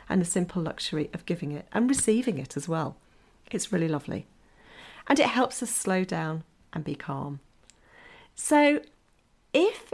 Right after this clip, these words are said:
you are thinking about knitting, I urge you to get on YouTube, that's the place, isn't it, to see if you can find a tutorial and learn to knit. Start with something simple, but it's very rewarding and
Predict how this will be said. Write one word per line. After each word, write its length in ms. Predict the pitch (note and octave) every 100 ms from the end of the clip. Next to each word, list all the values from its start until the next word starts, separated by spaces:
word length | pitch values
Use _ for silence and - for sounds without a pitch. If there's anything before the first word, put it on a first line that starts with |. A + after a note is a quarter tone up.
| C5 -
you 340 | A#3 A#3 G#3+ -
are 100 | C#4
thinking 520 | - C#3+ D3+ F3 D#3
about 320 | D3+ D3+ -
knitting, 480 | D3+ - - G#3+ D#4 -
I 160 | A#3+ -
urge 320 | C4+ C#4+ -
you 80 | -
to 120 | G3
get 220 | - A#3+
on 180 | B3+ A#3+
YouTube, 540 | G#3+ A#3 A#3 - C3
that's 180 | C#3 -
the 100 | -
place, 360 | - C3 D3+ -
isn't 220 | G3 D#3
it, 120 | -
to 100 | -
see 280 | - - A3+
if 240 | - G#3 G#3+
you 80 |
can 180 | G3+ F#3+
find 520 | F#3 - G#3+ D3 D3+ - _ _ _ _ -
a 60 | E3
tutorial 760 | - A3 A3+ F#3 D3 A#2 - - - - - -
and 180 | C4+
learn 180 | C4 C4+
to 140 | C4 C#4
knit. 240 | D#4+ -
Start 220 | - C#4+
with 100 | C4
something 300 | C#4+ C4+ B3+
simple, 500 | - C4+ C4+ - - - - - _
but 100 | -
it's 180 | C4 -
very 360 | G3+ A3+ A3 G#3
rewarding 640 | F#3+ F3 D#3 D3+ C3 C#3+ _ _ _ _ _ _ _ _ - -
and 280 | F3+ E3